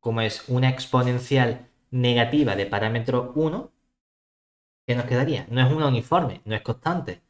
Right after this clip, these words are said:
sino que tiene aquí un elevado a menos lambda por X, ¿verdad? ¿Y quién es ese lambda?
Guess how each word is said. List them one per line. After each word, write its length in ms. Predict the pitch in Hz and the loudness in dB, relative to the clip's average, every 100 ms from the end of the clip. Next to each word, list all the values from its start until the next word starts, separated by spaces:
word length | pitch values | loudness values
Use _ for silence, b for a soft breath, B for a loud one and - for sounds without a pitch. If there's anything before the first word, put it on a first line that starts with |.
| _ _ _ | _ _ _
sino 260 | 123 131 147 | 0 2 2
que 220 | 175 226 | -2 -8
tiene 300 | - 113 117 | -4 -2 0
aquí 280 | 117 120 147 | -2 0 0
un 300 | 131 107 - _ _ _ | 2 -2 -8 _ _ _
elevado 560 | 135 143 143 151 156 156 | 0 2 2 2 0 -2
a 420 | 147 131 - _ _ _ - | -2 -6 -10 _ _ _ -14
menos 800 | 101 107 127 143 110 95 - _ _ _ | -8 -4 -2 -2 -2 -8 -14 _ _ _
lambda 500 | 113 123 151 165 180 | 0 2 2 2 0
por 160 | 131 117 | 2 2
X, 260 | 120 - | 0 -2
¿verdad? 340 | 95 107 214 - _ _ _ _ _ _ | -6 -4 -6 -8 _ _ _ _ _ _
¿Y 100 | 123 | -4
quién 140 | 143 190 | 0 0
es 100 | 208 | 0
ese 180 | 208 214 | 0 2
lambda? 420 | 226 175 95 | 0 -2 -8